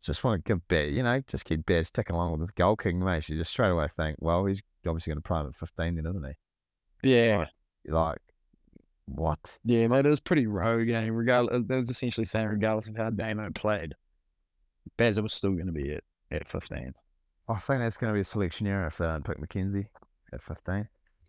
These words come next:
Speaker 1: Well, I don't
Speaker 2: I just like the same. He's, anyway, I, like, in all honesty, I can't see them,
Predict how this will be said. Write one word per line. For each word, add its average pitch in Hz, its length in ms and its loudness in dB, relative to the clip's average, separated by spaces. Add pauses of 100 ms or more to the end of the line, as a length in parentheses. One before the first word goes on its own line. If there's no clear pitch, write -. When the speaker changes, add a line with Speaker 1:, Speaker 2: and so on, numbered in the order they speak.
(520)
Speaker 1:
Well, 107 140 2
I 110 40 4
don't 87 200 2
Speaker 2:
I 110 100 4
just 90 120 0
like 92 180 4
the 85 60 -4
same. 113 300 2
He's, 92 200 2 (920)
anyway, 107 640 2
I, 131 160 4 (1160)
like, 127 140 0
in 143 80 4
all 156 160 6
honesty, 151 340 2
I 110 120 2
can't 131 260 2
see 135 140 2
them, 120 360 0